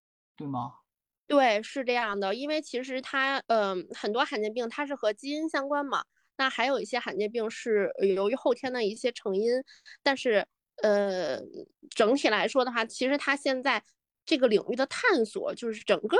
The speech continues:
Speaker 2: 人类社会都是一直在往前去摸索的，就没有人知道它到底是有，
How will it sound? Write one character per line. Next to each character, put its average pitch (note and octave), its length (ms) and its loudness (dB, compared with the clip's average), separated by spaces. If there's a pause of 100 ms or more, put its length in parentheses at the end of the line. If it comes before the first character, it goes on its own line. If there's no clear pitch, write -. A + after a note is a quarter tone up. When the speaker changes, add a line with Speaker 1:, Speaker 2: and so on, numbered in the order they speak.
Speaker 2:
人 A3 160 6
类 G3 120 2
社 G#3 220 0
会 F#3 260 2
都 G#3+ 140 2
是 G#3+ 320 -2 (220)
一 C#4+ 160 0
直 F#3 180 -2
在 G3+ 200 2
往 D#3+ 180 -4
前 F3 240 -4
去 A#3+ 100 -4
摸 B3+ 320 2
索 - 240 -4
的， - 160 -12
就 D4 140 0
没 A#3+ 120 2
有 F4 200 6
人 F#3+ 160 2
知 G#3+ 100 2
道 G#3 120 4
它 - 160 -6
到 D#4+ 220 4
底 A3 200 -8
是 G3 220 -4
有， - 100 -8